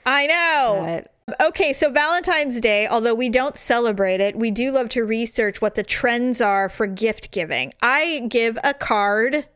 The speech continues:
Speaker 1: you know, maybe some fellatio if I'm feeling randy, but that's a pretty much it.
Speaker 2: You give a head and a card?
Speaker 1: <laughs> Yes. <laughs>
Speaker 2: How generous.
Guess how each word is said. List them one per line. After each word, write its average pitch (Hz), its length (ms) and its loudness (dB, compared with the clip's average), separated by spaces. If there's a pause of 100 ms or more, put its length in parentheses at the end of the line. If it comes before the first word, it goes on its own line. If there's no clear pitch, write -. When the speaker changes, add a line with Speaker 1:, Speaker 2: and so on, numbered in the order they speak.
(420)
Speaker 1:
you 480 320 0
know, 427 80 0
maybe 381 320 0
some 254 180 -4
fellatio 180 800 -2
if - 100 -10
I'm 220 140 0
feeling 190 300 -2
randy, 175 600 -4
but 285 460 0
that's 392 240 -2
a 302 60 0
pretty 208 200 -2
much 165 240 -6
it. - 220 -12 (220)
Speaker 2:
You 190 120 -6
give 185 300 -2
a 165 380 0
head 175 480 -2
and 165 240 -4
a 156 80 -2
card? 165 640 -4
Speaker 1:
<laughs> - 100 -20 (180)
Yes. - 580 -8 (240)
<laughs> - 60 -10 (1000)
Speaker 2:
How 180 140 -8
generous. 165 720 -8